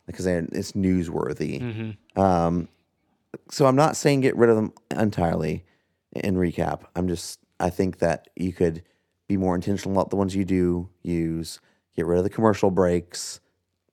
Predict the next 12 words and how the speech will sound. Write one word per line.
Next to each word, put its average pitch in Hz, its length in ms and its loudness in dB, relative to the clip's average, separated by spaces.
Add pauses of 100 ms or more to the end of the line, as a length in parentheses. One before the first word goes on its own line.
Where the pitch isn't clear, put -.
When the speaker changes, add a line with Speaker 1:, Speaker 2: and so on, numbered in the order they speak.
(120)
Speaker 1:
like, 80 280 -6
in 92 100 -2
between 92 580 0 (220)
award, 87 420 0
or, 87 240 2
uh, 80 240 -2 (300)
in 95 80 -4
between 92 500 -2 (380)
world 90 260 0
premieres, 85 640 -2 (420)
<laughs> - 460 -8
and, 90 600 0